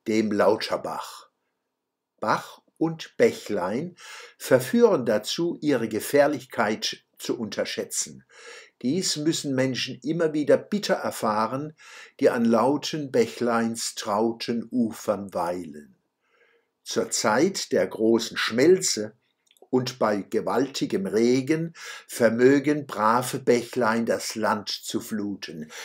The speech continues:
Splish Splash, Karl is taking a bath. Seit Corona verfügt wohl nicht mehr der Bundeskanzler über die Gerüchtlinienkompetenz,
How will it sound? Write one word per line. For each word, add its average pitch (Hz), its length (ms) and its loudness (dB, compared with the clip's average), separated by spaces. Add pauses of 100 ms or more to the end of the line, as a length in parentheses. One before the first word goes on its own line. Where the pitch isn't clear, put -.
(220)
Splish - 580 4
Splash, - 800 4
Karl 95 300 0
is - 160 -2
taking 131 540 2
a 131 60 10
bath. - 500 2 (840)
Seit 120 600 0
Corona 110 920 2 (520)
verfügt 127 800 -2
wohl 117 260 4
nicht 156 360 -4
mehr 117 200 2
der 101 140 -6
Bundeskanzler 101 1080 -2 (340)
über 120 320 6
die 113 160 -2
Gerüchtlinienkompetenz, 113 2000 2